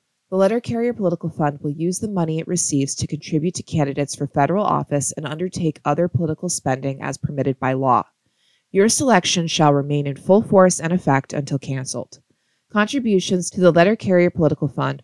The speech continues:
are not deductible for federal income tax purposes. Federal law prohibits the Letter Carrier Political Fund from soliciting contributions from individuals who are not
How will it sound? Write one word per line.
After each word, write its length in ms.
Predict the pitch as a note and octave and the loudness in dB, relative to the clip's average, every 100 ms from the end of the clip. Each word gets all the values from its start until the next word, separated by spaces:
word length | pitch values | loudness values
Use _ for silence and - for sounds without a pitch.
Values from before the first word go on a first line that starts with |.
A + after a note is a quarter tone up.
| _ | _
are 80 | E3 | -10
not 300 | E3 E3+ F#3 | -2 2 2
deductible 600 | F#3 F#3 D#3 D#3+ - C#3+ | 2 2 4 0 0 0
for 140 | C#3+ C#3+ | 0 -4
federal 380 | D3 C#3+ D#3 - | 0 0 0 -2
income 320 | C#3 D#3 C#3+ | -8 -8 -8
tax 280 | C#3 C3 - | -6 -6 -4
purposes. 760 | C3 C3 C#3 - - - - _ _ _ _ - | -4 -4 -6 -6 -8 -10 -12 _ _ _ _ -2
Federal 320 | G#3 B3+ C#4 | 0 2 2
law 220 | G3+ E3 - | 4 4 2
prohibits 560 | - D3+ E3+ F3+ C#3+ - | 2 4 4 4 2 -2
the 100 | D3+ | 0
Letter 240 | D3 D#3+ | 2 2
Carrier 340 | G3+ F#3+ F#3 F#3+ | 0 0 0 0
Political 400 | F3 D3+ D3 C#3 | 0 0 0 -4
Fund 360 | - C3+ C3+ - _ _ | -4 -4 -4 -8 _ _
from 120 | F3+ | -8
soliciting 480 | - E3+ F3 G#3+ A3 | -2 0 2 -2 -4
contributions 800 | G3+ F3+ G#3+ E3+ D3 C#3 D3 - | -4 -4 -4 -2 0 -2 -8 -10
from 120 | D#3+ | -12
individuals 720 | - D#3+ G3 E3+ - C#3 C#3 - _ | -8 -4 0 0 2 0 -2 -8 _
who 80 | - | -2
are 80 | D#3 | 0
not 300 | D3+ D#3+ G3 | 2 2 2